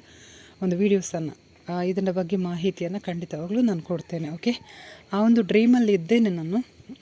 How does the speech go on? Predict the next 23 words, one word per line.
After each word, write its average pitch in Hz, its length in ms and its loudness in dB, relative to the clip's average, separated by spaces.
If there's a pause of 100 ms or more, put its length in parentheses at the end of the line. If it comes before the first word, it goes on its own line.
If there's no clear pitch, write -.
ಆ 190 80 -8
ಥರ 190 180 -4
ಒಂದು, 180 240 -4
ಆ, - 600 -6
ನಮ್ಮ 185 220 0
ಕೃಷಿ 196 340 -2
ಕಾರ್ಯಗಳ 180 440 -4
ಬಗ್ಗೆ 180 280 -2
ಎಲ್ಲ 202 360 0
ಒಂದು 208 300 -2 (160)
ಜನರಿಗೆ 185 480 -2 (460)
ಅದರ 190 180 0
ಬಗ್ಗೆ 180 220 -4
ನಮಗೆ 175 360 -4
ಮಾಹಿತಿಯನ್ನು 180 560 -2
ಕೊಡಬೇಕು, 175 680 -4 (100)
ಒಳ್ಳೆ 196 200 -2
ರೀತಿಯಲ್ಲಿ, 185 480 -4
ಆ, 175 580 -6
ಕೃಷಿ 202 320 -4
ಕಾರ್ಯಗಳನ್ನು 185 520 -4
ಮುಂದುವರಿಸಿಕೊಂಡು 185 680 -2
ಹೋಗುವಂತಹ 175 560 -6